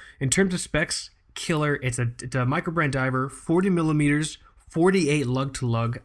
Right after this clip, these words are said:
I think it's between thirteen and fourteen, um, inches thick,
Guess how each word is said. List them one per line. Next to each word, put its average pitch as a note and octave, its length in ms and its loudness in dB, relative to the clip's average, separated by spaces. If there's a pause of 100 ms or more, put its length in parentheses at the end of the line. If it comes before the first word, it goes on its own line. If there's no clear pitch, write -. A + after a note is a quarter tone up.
I B2 60 -4
think F#3+ 200 -4
it's - 120 -6
between F#3 280 0
thirteen D#3 360 -4
and C3+ 100 -4
fourteen, C3+ 600 -6
um, A#2 420 -10
inches B2 300 -2
thick, - 440 -10